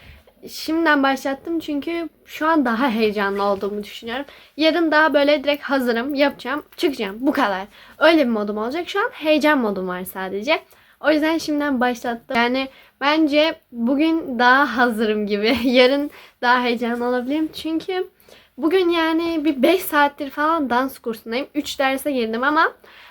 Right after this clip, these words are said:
orada bekledim falan filan. Bakayım sayacağım şimdi kaç saat. Yani yaklaşık altı, altı buçuk saat falan ediyor.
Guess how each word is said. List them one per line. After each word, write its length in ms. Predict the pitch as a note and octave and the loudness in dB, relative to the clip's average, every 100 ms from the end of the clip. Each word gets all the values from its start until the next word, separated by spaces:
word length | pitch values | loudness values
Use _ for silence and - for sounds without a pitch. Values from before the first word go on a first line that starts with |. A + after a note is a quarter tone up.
| - | -4
orada 320 | C4+ C#4 B3+ | 2 4 4
bekledim 460 | C4 B3+ C4 C#4 C#4+ | 2 0 -2 -2 -2
falan 360 | C#4 C4+ C#4 | -2 0 -2
filan. 360 | - C#4 C#4+ F#4+ _ | -4 -6 -6 -8 _
Bakayım 340 | B3+ A#3+ C#4 C4+ | -10 -8 -8 -10
sayacağım 420 | - A#3+ A#3+ B3 | -10 -8 -8 -8
şimdi 240 | - A3+ A#3+ | -10 -14 -12
kaç 240 | A#3 A#3 | -14 -14
saat. 240 | - B3 - _ - | -14 -16 -18 _ -12
Yani 340 | G#3+ A3 A#3+ B3 | -4 0 2 2
yaklaşık 400 | A#3+ C4 C4 C4 | 0 -2 -4 0
altı, 360 | B3 A#3 C4+ | 2 2 2
altı 260 | B3 B3 B3 | 2 0 -6
buçuk 260 | A#3+ A#3+ | -8 -8
saat 300 | - A3+ A#3+ | -2 -2 -2
falan 320 | - G#3 G#3 G#3+ | -4 -2 -2 -4
ediyor. 400 | G3 G3 G3+ | -6 -4 -6